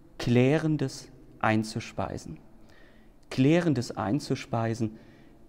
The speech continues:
dass es mit dem Exodus Gott nicht funktioniert,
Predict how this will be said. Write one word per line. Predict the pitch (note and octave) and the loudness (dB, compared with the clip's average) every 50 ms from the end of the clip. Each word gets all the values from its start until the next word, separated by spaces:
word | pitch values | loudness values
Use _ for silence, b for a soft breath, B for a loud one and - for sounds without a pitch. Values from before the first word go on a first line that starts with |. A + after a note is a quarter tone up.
| - - - - | -20 -12 -2 -2
dass | A#2+ A2 - | 0 0 0
es | - - - - | -4 -8 -4 -2
mit | A#2+ A2+ - | -2 -2 0
dem | - G#2 G#2 - - - | 0 0 0 -2 -6 -2
Exodus | - G3+ - - - - - - C#3 - - F#2+ - - - - | -2 -2 -2 -2 -8 -4 -2 -2 -2 -2 -4 -6 -8 -10 -6 -4
Gott | - - - - - - - - - - - _ - - - _ - _ - _ - - - - - - - - - _ _ - - _ - - - - - - - _ - - - _ _ _ _ _ _ - _ - - - | -4 -4 -4 -6 -18 -20 -20 -20 -20 -20 -20 _ -20 -20 -20 _ -20 _ -20 _ -20 -20 -20 -20 -20 -20 -20 -20 -20 _ _ -20 -20 _ -20 -20 -20 -20 -20 -20 -20 _ -20 -20 -20 _ _ _ _ _ _ -20 _ -18 -6 0
nicht | C3 D3 F#3 F#3+ - - - | 2 2 2 2 0 -10 -6
funktioniert, | - - A#2+ A#2 - - - A2+ G#2+ G#2+ G#2 A2 B2 - - | -2 -2 -2 -2 -2 -4 -2 0 0 2 0 0 -2 -4 -8